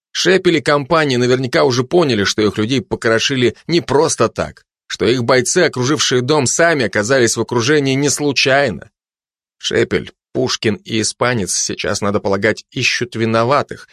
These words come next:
И ему, Колобку беспризорному, остаться в стороне никак не получится.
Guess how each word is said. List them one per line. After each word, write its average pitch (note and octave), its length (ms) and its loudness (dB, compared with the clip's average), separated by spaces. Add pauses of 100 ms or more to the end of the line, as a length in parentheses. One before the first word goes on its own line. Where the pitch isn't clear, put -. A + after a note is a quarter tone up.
(260)
И F#3 100 0
ему, D#3 600 0 (500)
Колобку - 560 -2
беспризорному, G#2 840 0 (240)
остаться - 580 -4
в A#2+ 60 -6
стороне B2+ 500 0
никак B2 400 -2
не G#2+ 100 -2
получится. G#2+ 840 -6